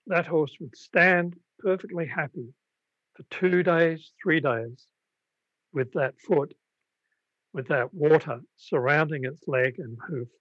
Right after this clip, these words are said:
and foot, uh, at about two degrees Celsius with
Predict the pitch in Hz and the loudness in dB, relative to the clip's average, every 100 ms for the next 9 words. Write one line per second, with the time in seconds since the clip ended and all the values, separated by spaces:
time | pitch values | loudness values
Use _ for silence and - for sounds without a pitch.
0 | _ _ - 113 - 151 127 _ _ _ | _ _ -14 -14 -10 -10 -10 _ _ _
1 | _ _ _ _ _ - 117 117 - _ | _ _ _ _ _ -4 -2 -2 -4 _
2 | - 196 131 - 127 127 117 - - 143 | -10 -4 -4 -6 -6 -4 -4 -8 -6 -4
3 | 123 123 120 113 - 120 - 160 160 _ | -4 -4 -4 -4 -8 -8 -12 -20 -20 _
4 | _ _ _ 160 | _ _ _ -14